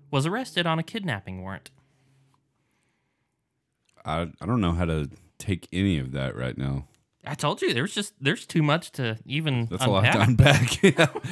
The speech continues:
Speaker 1: Uh, this came from the Miami Herald, uh, by Colleen Wright. Uh, the article actually was from January first, so four days ago. Uh, it says, "August Invictus,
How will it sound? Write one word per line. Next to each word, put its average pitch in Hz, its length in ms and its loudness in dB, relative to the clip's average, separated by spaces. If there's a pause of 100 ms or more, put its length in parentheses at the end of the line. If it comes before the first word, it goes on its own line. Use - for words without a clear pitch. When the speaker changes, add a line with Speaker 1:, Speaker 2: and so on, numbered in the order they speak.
(680)
Speaker 1:
Uh, 147 140 2
this 156 100 0
came 165 200 2
from 160 140 0
the 131 60 2
Miami 113 380 2
Herald, 202 560 -2 (440)
uh, 117 300 0
by 107 180 0
Colleen 117 500 -2
Wright. 139 480 -4 (960)
Uh, 117 160 0
the 104 120 -6
article 127 320 0
actually 113 260 -4
was 101 140 -10
from 107 140 -10
January 101 360 -4
first, - 480 -8 (500)
so - 160 -20
four 143 200 -8
days 139 180 -4
ago. 127 380 -2 (600)
Uh, 113 520 2
it 110 40 -10
says, 104 240 -8
"August 107 600 -2
Invictus, 139 720 -4